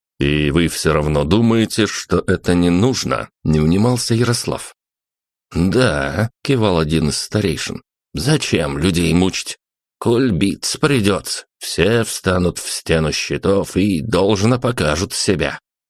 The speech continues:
«Так их много. Мы никогда не проверяли, сдюжат ли или рассыплются». «Так что тут проверять?» — удивился другой старейшина. «Отродясь такого не было,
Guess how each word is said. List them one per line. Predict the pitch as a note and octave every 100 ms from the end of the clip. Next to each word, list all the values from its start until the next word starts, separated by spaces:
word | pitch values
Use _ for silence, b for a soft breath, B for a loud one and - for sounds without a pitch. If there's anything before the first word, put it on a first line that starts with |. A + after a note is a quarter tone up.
| _ _ -
«Так | G#2 A#2+
их | A2+ G#2+
много. | G#2+ A2 E2+ D2 E2 E2+ - _ _ _
Мы | D2 D#2+ E2+ D#2
никогда | D#2 E2+ G#2 B2 A#2+
не | D#2
проверяли, | C#2+ F2 F#2 A#2+ C#3 A2 C#2 -
сдюжат | F#2 G2 B2+ D#3+ C#3 D#2 -
ли | D#2 B1 - _
или | D2+ D2+ D#2+ F#2+
рассыплются». | A2 - - D#3 - C#2+ - - - - _ _ _ _ _ -
«Так | D2+ C#2+ C2+ -
что | - G#2 G#2+
тут | D2 -
проверять?» — | - D2 F2 F#2+ F2+ - - _
удивился | D#2+ D#2 D#2 A#2 -
другой | A#2+ B2 B2+
старейшина. | - C3 A#2+ D#2+ - B1+ - _ _ _ _ D#2
«Отродясь | E2 E2 F#2+ G2+ D2+ D2 -
такого | - D#2+ E2+
не | F2+ G#2
было, | F2+ C2+